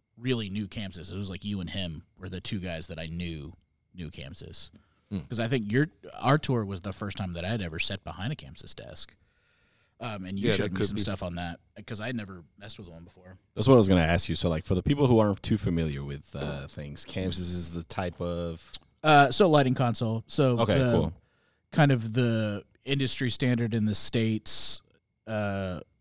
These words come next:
Speaker 1: and I would figure M A probably has the largest, still the largest share
Speaker 2: Oh, yeah.
Speaker 1: internationally. So there, Grand M A is kind of, like, the industry standard, and then followed now since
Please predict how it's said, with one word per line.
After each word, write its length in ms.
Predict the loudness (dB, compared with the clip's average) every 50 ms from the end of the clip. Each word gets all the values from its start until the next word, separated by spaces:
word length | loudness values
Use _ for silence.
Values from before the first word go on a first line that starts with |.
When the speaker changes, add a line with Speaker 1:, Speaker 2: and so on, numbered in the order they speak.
| _ _ _
Speaker 1:
and 160 | -6 -4 -4 -2
I 160 | 2 4 4
would 180 | 4 4 4
figure 260 | 2 0 0 0 0 0
M 200 | 0 0 0 0
A 100 | 2 2
probably 220 | 2 2 2 0
has 140 | -2 -4 -4
the 100 | -4 -4
largest, 540 | -4 -4 -4 -4 -4 -4 -6 -8 -10 -8 -6
still 300 | -4 0 4 4 4 4
the 100 | 4 0
largest 420 | -2 -4 -4 -4 -6 -6 -4 -2 0
share 600 | 0 2 0 0 -2 -4 -6 -6 -6 -8 -10 -12 _ _ _ _ _ _ _ _ _ _ _ _ _ _ _ _ 2
Speaker 2:
Oh, 60 | 4
yeah. 140 | 4 6 6
Speaker 1:
internationally. 720 | 4 4 2 0 0 -2 -2 -2 -2 -2 -2 -4 -4 -4
So 180 | -4 -2 -2 0
there, 180 | 0 0 -2 -4 _ -14 -16 -16 -18 -20 -20 -20 -2 4
Grand 220 | 6 8 8 8
M 100 | 6 6
A 240 | 6 6 6 6 4
is 120 | 4 2 2
kind 220 | 4 4 4 4
of, 100 | 2 2
like, 220 | 0 -2 -2 -2
the 640 | -6 -10 -10 -6 -2 0 2 2 4 4 2 2 0 0
industry 500 | 0 0 0 2 0 0 -2 -2 -4 -4
standard, 540 | -4 -2 -2 -2 -2 -2 -2 -2 -2 -2 -2
and 120 | -2 0 0
then 220 | 0 0 -2 -4 -8 _ _ _ -20 -20 -20 _
followed 360 | 2 4 4 4 4 4 2
now 380 | 2 2 2 2 2 0 0 -2
since 460 | -2 -2 -2 -2 0 0 -2 -2 -2